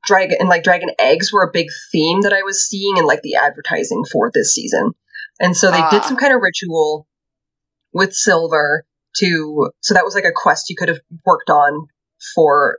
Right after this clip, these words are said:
Speaker 1: this season of Aurora, was giving the dragon trainers silver so they could use it in this ritual. They did their ritual. Apparently it worked, because now there's this horde of dragons flying towards Evermore. Um, and,
Speaker 2: I wish you
Speaker 1: uh,
Speaker 2: could
Speaker 1: I think
Speaker 2: see
Speaker 1: it was
Speaker 2: how happy my face is.
Speaker 1: <laughs>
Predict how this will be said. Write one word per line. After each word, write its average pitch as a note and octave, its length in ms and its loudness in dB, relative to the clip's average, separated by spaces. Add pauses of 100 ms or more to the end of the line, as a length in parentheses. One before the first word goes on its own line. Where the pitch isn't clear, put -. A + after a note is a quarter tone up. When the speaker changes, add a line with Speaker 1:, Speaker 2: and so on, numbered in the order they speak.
(120)
Speaker 1:
this F3 180 -2
season E3 240 -2
of D#3 100 -2
Aurora, D3 380 2
was D3+ 140 -6
giving D#3 220 0
the D3 80 0
dragon D3 280 0
trainers D3 360 -2
silver D3+ 280 2
so C#3+ 140 -6
they - 80 -6
could - 100 -12
use C3 180 -6
it - 40 -6
in - 60 -4
this - 140 -2
ritual. - 400 -2 (400)
They E3+ 100 0
did A#3+ 160 2
their C#4 100 -2
ritual. F3+ 480 -2 (240)
Apparently - 480 0
it E3 160 -4
worked, D#3 300 -2 (140)
because E3 200 -2
now E3 140 4
there's D#3 180 -8
this D3 100 -8
horde D3 240 0
of C#3 60 -14
dragons C#3 420 0 (260)
flying G2 260 0
towards G#2 260 -6
Evermore. G#2 400 -2 (400)
Um, D#3+ 520 0 (440)
and, D#3 540 0 (480)
Speaker 2:
I G3+ 140 0
wish G3+ 180 4
you B3+ 80 4
Speaker 1:
uh, C4 80 2
Speaker 2:
could C4+ 80 2
Speaker 1:
I - 40 -2
think A#3+ 140 2
Speaker 2:
see G#3+ 160 2
Speaker 1:
it A#3+ 80 4
was E3 340 0
Speaker 2:
how F#3+ 200 0
happy F3 460 -6
my D#3+ 200 -8
face D#3 400 -6
is. D#3 380 -8
Speaker 1:
<laughs> A#3+ 60 2